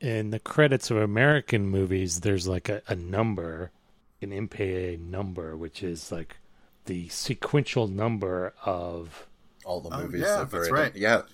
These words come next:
Speaker 2: they've
Speaker 3: Yeah.
Speaker 2: talked about this in Star Wars Minute, I think.
Speaker 1: Yeah,
Speaker 2: Yeah.
Speaker 1: they did.
Speaker 3: Yeah, I think that's the only time I've ever even heard of it. <laughs>
Speaker 1: Yeah.
Speaker 2: Yeah.
Speaker 1: There is a similar number in the credits of Japanese movies that, that you'll see. Most of the time, it's almost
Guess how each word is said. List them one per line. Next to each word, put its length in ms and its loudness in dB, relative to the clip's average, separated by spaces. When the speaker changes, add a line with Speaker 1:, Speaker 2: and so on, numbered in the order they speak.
Speaker 2:
they've 120 2
Speaker 3:
Yeah. 40 -4
Speaker 2:
talked 260 4
about 220 -2
this 180 -8
in 100 -10
Star 280 -4
Wars 220 -8
Minute, 260 -8
I 80 -14
think. 220 -16
Speaker 1:
Yeah, 200 2
Speaker 2:
Yeah. 40 4
Speaker 1:
they 140 0
did. 240 4
Speaker 3:
Yeah, 160 -2
I 60 0
think 200 -2
that's 200 2
the 120 2
only 240 4
time 200 4
I've 140 4
ever 200 0
even 140 -4
heard 180 2
of 180 -10
it. 160 -8
<laughs> 140 -4
Speaker 1:
Yeah. 140 0
Speaker 2:
Yeah. 140 0
Speaker 1:
There 140 8
is 160 6
a 100 6
similar 680 4
number 580 6
in 220 -2
the 80 -2
credits 500 2
of 80 -2
Japanese 640 0
movies 440 -10
that, 120 -6
that 160 -4
you'll 160 -6
see. 360 -6
Most 200 4
of 80 6
the 60 4
time, 300 -2
it's 160 -6
almost 680 -4